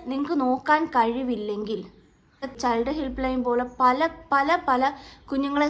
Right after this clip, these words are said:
സംരക്ഷിക്കുന്ന കേന്ദ്രങ്ങളുണ്ട്, അവിടേക്ക് കുഞ്ഞുങ്ങളെ മാറ്റുക. വെറുതെ അതിനെ ഉപദ്രവിക്കുകയും ആ, ആ, മാനസികമായി പീഡിപ്പിക്കുകയും ചെയ്യരുത്, ദയവ് ചെയ്ത്. പിന്നെ ഇപ്പോൾ ഈ, ആ, രണ്ട് മാസമേ ആയിട്ടുള്ളൂ ഈ കുഞ്ഞ്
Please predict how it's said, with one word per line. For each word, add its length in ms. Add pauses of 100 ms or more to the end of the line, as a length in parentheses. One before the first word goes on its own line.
സംരക്ഷിക്കുന്ന 640 (100)
കേന്ദ്രങ്ങളുണ്ട്, 600 (160)
അവിടേക്ക് 420
കുഞ്ഞുങ്ങളെ 440
മാറ്റുക. 360 (1080)
വെറുതെ 300 (120)
അതിനെ 320
ഉപദ്രവിക്കുകയും 880 (1040)
ആ, 40 (180)
ആ, 20 (220)
മാനസികമായി 680
പീഡിപ്പിക്കുകയും 640
ചെയ്യരുത്, 480 (160)
ദയവ് 320
ചെയ്ത്. 240 (880)
പിന്നെ 240 (220)
ഇപ്പോൾ 200 (140)
ഈ, 40 (640)
ആ, 40 (240)
രണ്ട് 220 (100)
മാസമേ 420
ആയിട്ടുള്ളൂ 380 (140)
ഈ 40 (120)
കുഞ്ഞ് 300